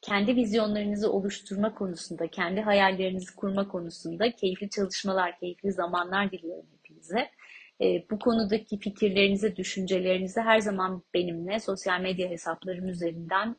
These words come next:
paylaşabileceğinizi biliyorsunuz. Bir sonraki programda tekrar buluşuncaya kadar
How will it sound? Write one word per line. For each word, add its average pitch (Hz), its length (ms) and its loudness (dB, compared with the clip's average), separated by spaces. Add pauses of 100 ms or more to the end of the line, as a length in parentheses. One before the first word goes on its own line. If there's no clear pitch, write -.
(100)
paylaşabileceğinizi 170 960 -2
biliyorsunuz. 190 640 -4 (600)
Bir 254 80 4
sonraki 220 460 4
programda 170 840 0
tekrar 202 440 0
buluşuncaya 190 680 0
kadar 226 400 2